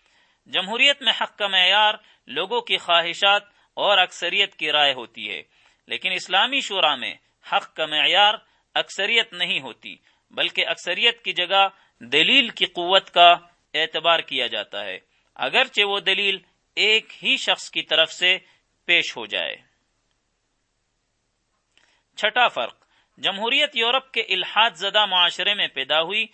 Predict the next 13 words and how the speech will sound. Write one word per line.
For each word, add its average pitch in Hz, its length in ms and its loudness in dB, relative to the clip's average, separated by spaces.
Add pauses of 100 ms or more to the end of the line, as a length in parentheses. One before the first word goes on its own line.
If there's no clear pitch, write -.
(260)
اور 202 200 4
پروان 165 460 0
چڑھی 120 320 -6
ہے، 92 120 -4 (340)
جہاں 175 360 4
دین 214 380 0 (280)
نظام 175 460 2
ہائے 226 280 6
زندگی 190 480 -4
کے 190 220 2 (320)
تمام 190 380 0
پہلوؤں 180 520 -6
میں 185 220 2